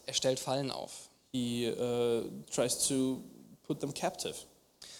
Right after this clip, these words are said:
Speaker 1: Und da es im Sommer vor Insekten und Mücken und Fliegen nur so wimmelt, schmiert er ihre Köpfe, also vor allem,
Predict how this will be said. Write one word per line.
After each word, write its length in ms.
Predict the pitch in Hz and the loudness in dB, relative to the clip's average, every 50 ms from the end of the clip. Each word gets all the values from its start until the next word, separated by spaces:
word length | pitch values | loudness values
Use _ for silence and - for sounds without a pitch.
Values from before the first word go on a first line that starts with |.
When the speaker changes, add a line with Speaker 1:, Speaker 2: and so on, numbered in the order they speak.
| - - - - - | -18 -20 -14 -6 -2
Speaker 1:
Und 260 | 139 127 127 120 - | 0 0 0 2 2
da 140 | 135 131 135 | 2 4 4
es 80 | 131 - | 2 2
im 120 | 135 135 | 2 4
Sommer 280 | 127 139 143 156 156 143 | 6 6 6 6 4 2
vor 420 | - - 139 135 135 127 127 127 - | 4 4 6 6 6 6 4 4 2
Insekten 680 | 139 127 127 147 156 - - - - 151 147 143 143 | 0 0 2 2 2 0 -4 -12 -8 -6 -6 -6 -6
und 380 | 135 127 127 123 - - - - | -6 -6 -6 -6 -6 -6 -6 -2
Mücken 500 | 143 143 165 165 - - 156 151 147 139 | -2 0 -2 -2 -2 -6 -4 -4 -4 -4
und 200 | - - 131 - | -6 -6 -6 -6
Fliegen 400 | - - 151 156 165 160 156 147 | -6 -6 -4 -4 -2 0 0 0
nur 100 | 139 139 | 0 0
so 160 | 127 135 123 127 | 0 0 0 0
wimmelt, 400 | 135 143 151 156 160 - - - - - - - - - | 0 2 2 0 -2 -2 -6 -10 -14 -20 -20 -18 -8 -4
schmiert 340 | - - - 147 160 160 | -2 0 0 2 2 2
er 260 | 156 139 135 - - - | 2 2 0 -2 -4 -6
ihre 200 | 135 127 127 127 | -6 -4 -4 -4
Köpfe, 340 | - - 147 - - - 160 | -4 -6 -6 -4 -2 -2 0
also 140 | 139 123 123 | 0 -2 -2
vor 160 | - 135 123 | -4 -4 -2
allem, 320 | 127 123 123 123 123 131 | -2 -2 -2 -4 -6 -8